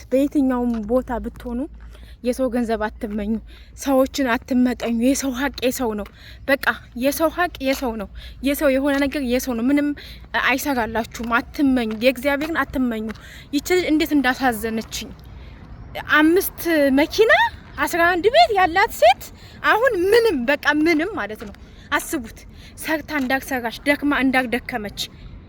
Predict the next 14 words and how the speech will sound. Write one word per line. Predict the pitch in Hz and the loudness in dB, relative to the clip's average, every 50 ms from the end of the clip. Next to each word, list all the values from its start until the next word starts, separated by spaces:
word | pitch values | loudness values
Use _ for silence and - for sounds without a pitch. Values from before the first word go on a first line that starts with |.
| - - - | -20 -20 -8
እ? | - 262 359 554 622 - - | -2 -2 -2 -2 -2 -2 0
እኔ | 285 302 320 | 2 4 4
አሁን | 320 339 339 403 587 - - - - - - - - - - 226 | 4 4 2 0 -2 -2 -4 -16 -20 -20 -20 -18 -18 -14 -10 -8
ብዙ | 233 233 302 294 320 311 | -2 -2 -2 0 0 -2
ጊዜ፣ | 262 294 262 294 370 523 587 605 - | -2 -4 -2 0 0 0 0 -2 -4
እ፣ | 254 247 240 233 226 | -4 0 0 2 4
ማጣት | 247 262 285 302 - - 349 - - | 4 4 4 2 2 0 0 -2 -2
ክፉ | - - 302 - 302 | -6 -6 -4 -2 -2
ነው። | 285 240 202 | -4 -2 2
አግኝታችሁ | 208 220 269 262 311 285 311 302 294 - - 277 | 2 2 4 4 2 2 2 -2 -6 -4 -4 -4
አትጡ። | 233 233 - - 240 - 196 - - - - - - - - - - | -4 -4 -6 -12 -12 -12 -12 -16 -16 -18 -20 -20 -20 -20 -20 -6 0
የእውነት | - 294 269 302 320 359 - - - - - - - - - - - - | 0 2 2 2 0 -2 -2 -6 -16 -18 -18 -20 -20 -20 -18 -18 -14 -6
አግኝታችሁ | 247 294 294 320 339 330 - 330 339 330 - - | -4 -2 0 0 0 0 0 -2 -2 -2 -2 -2
አታጡ። | 285 - - - 285 262 | -4 -4 -2 -4 -4 -4